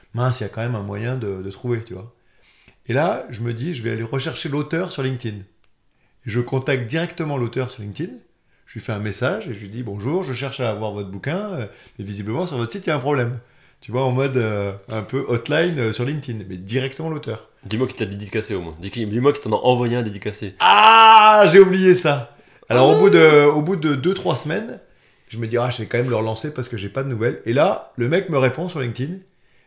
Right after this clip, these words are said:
Speaker 1: et il dit, ah oui, en effet, j'ai peut-être un problème sur mon compte PayPal. Bah oui, bonhomme, je sais pas ce que tu vends depuis six mois, mais à mon avis, tu vends plus aucun livre, tu vois.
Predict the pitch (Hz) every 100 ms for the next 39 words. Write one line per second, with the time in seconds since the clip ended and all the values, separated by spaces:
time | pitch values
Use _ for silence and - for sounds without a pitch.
0 | - 120 175 208 240 214 175 - 214 190
1 | 160 190 185 170 135 165 185 175 151 139
2 | 131 123 156 160 147 127 156 170 - 101
3 | 143 220 180 180 165 120 113 127 123 135
4 | 123 123 127 131 - _ _ 107 - 113
5 | - 156 151 196 220 127 120 127 190 -
6 | 139 143 180 - 135 175 175 143 98 -
7 | 117 -